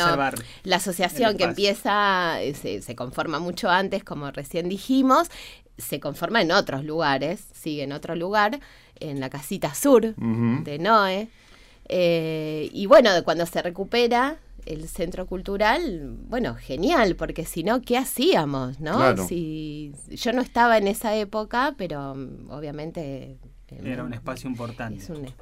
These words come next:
Speaker 1: para la
Speaker 2: espacio,
Speaker 1: cultura.
Speaker 2: claro,
Speaker 1: Walter sí estaba.
Speaker 2: totalmente, vos
Speaker 3: Sí,
Speaker 2: estabas,
Speaker 3: estaba.
Speaker 2: Walter.
Speaker 3: De
Speaker 2: ¿Formabas
Speaker 3: hecho,
Speaker 2: parte, Walter, de
Speaker 3: no, hice la cobertura cuando estaba,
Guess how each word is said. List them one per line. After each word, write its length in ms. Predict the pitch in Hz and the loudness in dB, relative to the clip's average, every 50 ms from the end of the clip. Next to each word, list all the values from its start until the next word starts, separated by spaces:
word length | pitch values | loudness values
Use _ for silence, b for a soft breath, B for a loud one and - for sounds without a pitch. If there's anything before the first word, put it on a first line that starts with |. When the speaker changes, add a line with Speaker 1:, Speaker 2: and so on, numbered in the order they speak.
| - - - - | -20 -20 -12 -10
Speaker 1:
para 160 | 120 117 113 110 | -6 -6 -6 -6
la 80 | 107 107 | -8 -10
Speaker 2:
espacio, 100 | - - | -10 -10
Speaker 1:
cultura. 440 | 113 113 110 - 143 143 135 151 139 | -10 -10 -8 -6 -4 -2 0 0 0
Speaker 2:
claro, 300 | 151 175 202 226 233 208 143 | 0 0 0 0 0 4 4
Speaker 1:
Walter 260 | 185 220 190 226 214 | 4 4 4 2 0
sí 120 | 180 - 143 | 0 -2 -4
estaba. 220 | - - 139 107 | -6 -6 -8 -8
Speaker 2:
totalmente, 640 | 104 180 202 202 185 185 190 196 175 165 151 - 151 | -6 -6 -6 -6 -4 -4 -4 -4 -4 -4 -6 -8 -8
vos 120 | 165 196 - | -8 -6 -6
Speaker 3:
Sí, 80 | 226 190 - 113 | -6 -2 2 4
Speaker 2:
estabas, 160 | 117 107 - | 4 4 4
Speaker 3:
estaba. 280 | - - - 95 87 85 | 2 0 0 0 0 0
Speaker 2:
Walter. 220 | 82 78 80 76 | -2 -6 -6 -10
Speaker 3:
De 60 | - B B B B B | -12 B B B B B
Speaker 2:
¿Formabas 360 | - 240 - 285 349 403 403 359 | 2 4 6 8 8 8 8 6
Speaker 3:
hecho, 60 | - | 6
Speaker 2:
parte, 320 | 339 339 392 415 - 381 302 | 6 6 6 4 2 0 0
Walter, 600 | 269 294 349 381 - - 392 349 294 254 214 214 | 2 0 0 -2 -2 -2 0 0 0 0 0 -2
de 80 | 196 220 | -2 0
Speaker 3:
no, 300 | 226 - 107 104 104 113 | 2 2 2 2 0 0
hice 420 | 127 143 147 - - - 139 131 120 | 0 -2 -4 -4 -2 2 2 4 4
la 140 | 117 113 104 | 4 4 4
cobertura 560 | 101 107 104 107 107 104 - 151 160 160 139 | 4 4 4 4 2 0 0 0 0 2 2
cuando 160 | 113 104 92 | 2 2 0
estaba, 800 | 87 - 120 117 113 107 98 95 87 87 85 80 76 73 69 | 0 0 0 2 2 2 2 0 -2 -4 -6 -6 -8 -10 -12